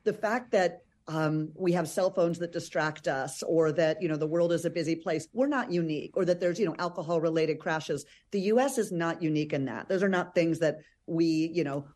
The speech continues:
hold a, a monopoly <laughs> on by any means. So I think it's important to look at these national or international examples and say, "What are they doing differently?" So to your point, you know, really important thing is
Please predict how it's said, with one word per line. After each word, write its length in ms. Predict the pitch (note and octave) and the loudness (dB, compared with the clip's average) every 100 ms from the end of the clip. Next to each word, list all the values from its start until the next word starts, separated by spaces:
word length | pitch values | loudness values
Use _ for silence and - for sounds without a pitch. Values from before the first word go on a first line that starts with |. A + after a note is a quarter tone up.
| _ _ | _ _
hold 260 | F#3 E3+ | -2 2
a, 240 | D#3+ D3+ D3+ | 2 2 0
a 60 | |
monopoly 560 | D#3 D#3+ E3 E3+ G3 - | 0 0 -2 -2 -2 0
<laughs> 40 | |
on 120 | D#3+ D3+ | -2 0
by 140 | E3 | 2
any 180 | E3+ D#3+ | 2 -2
means. 320 | D3 C#3+ - - - - | -4 -8 -12 -18 -20 0
So 120 | A3 | 2
I 40 | |
think 180 | A3 D4+ | 4 2
it's 100 | E4 | 4
important 420 | B3+ A#3+ A#3 F#3+ | 2 2 -2 0
to 60 | F3+ | -2
look 280 | E3+ F#3 G#3 | 2 2 2
at 80 | F3 | -2
these 180 | D3+ | -4
national 480 | E3 E3+ F#3+ G#3 F#3 | -4 -6 -4 -6 0
or 120 | E3+ D#3 | 2 2
international 600 | A3 G3+ E3 D3 E3 D3 | 2 4 2 2 -2 -2
examples 540 | - C#4+ E4+ A#3+ E3 | 0 0 0 0 0
and 80 | E3 | 0
say, 120 | F#3+ | 2
"What 140 | F3 F3+ | 4 4
are 40 | |
they 140 | E3+ | 4
doing 240 | E3 E3 D3+ | 2 0 0
differently?" 560 | D#3 E3+ - C#3+ C#3+ - - - _ | -2 -2 -4 -6 -8 -10 -18 -20 _
So 160 | - F#3 | 0 2
to 80 | |
your 160 | F3+ F3 | 4 2
point, 500 | F3 B3+ C4+ F#3+ - - _ | 0 -2 0 0 -4 -14 _
you 80 | F#3+ | -2
know, 120 | E3 | 0
really 640 | E3 G3+ C#4 C#4 A3 F#3+ - - | 0 -2 0 2 2 -2 -8 -8
important 400 | F3+ G#3+ F3+ G3 | -4 -4 -2 2
thing 140 | B3 | 4
is 180 | G3 | 2